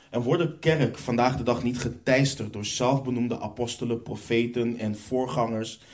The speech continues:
ouderlingen die worden verteerd door geldzucht? Zien we in de kerk niet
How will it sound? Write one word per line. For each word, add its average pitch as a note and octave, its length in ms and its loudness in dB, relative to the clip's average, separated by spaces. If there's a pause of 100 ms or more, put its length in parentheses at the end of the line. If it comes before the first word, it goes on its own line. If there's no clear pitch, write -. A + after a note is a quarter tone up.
(240)
ouderlingen A#2 600 6
die A2 100 -2
worden A2 280 -2
verteerd C3+ 800 4 (260)
door A2+ 140 -10
geldzucht? C#3 720 -6 (1300)
Zien D#3 420 0
we G#2+ 300 2
in A#2+ 120 0
de A2+ 140 2
kerk C3+ 400 2
niet A#2+ 400 2